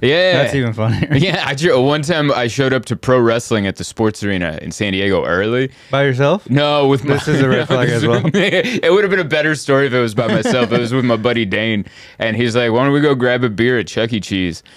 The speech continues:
Speaker 1: And we're, <laughs> and I'm like, "They have a,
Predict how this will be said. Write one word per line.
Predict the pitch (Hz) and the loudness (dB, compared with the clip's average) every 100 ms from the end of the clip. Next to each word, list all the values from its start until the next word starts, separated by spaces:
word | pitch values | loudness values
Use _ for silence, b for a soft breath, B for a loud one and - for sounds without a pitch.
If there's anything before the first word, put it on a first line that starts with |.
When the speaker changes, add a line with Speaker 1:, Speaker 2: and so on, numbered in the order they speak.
| B B B | B B B
Speaker 1:
And | 104 101 95 | -4 -2 0
we're, | 95 98 - | 0 0 0
<laughs> | |
and | 95 104 - 127 - 233 - - - 480 - - 285 233 247 | 0 0 0 0 -2 -2 -4 -6 -6 -8 -10 -6 -4 -2 -2
I'm | 214 | 0
like, | 190 151 147 | -2 -2 -2
"They | 156 | -4
have | - 165 | -4 -6
a, | 190 | -6